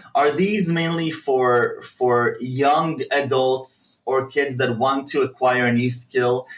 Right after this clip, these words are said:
a specialized skill that you then provide a month-long course that is very intimate,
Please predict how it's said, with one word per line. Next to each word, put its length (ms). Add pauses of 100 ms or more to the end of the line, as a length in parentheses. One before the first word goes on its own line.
(140)
a 60
specialized 920
skill 560
that 340 (280)
you 200
then 240
provide 680
a 160
month-long 1000 (160)
course 640 (280)
that 200
is 120
very 300
intimate, 760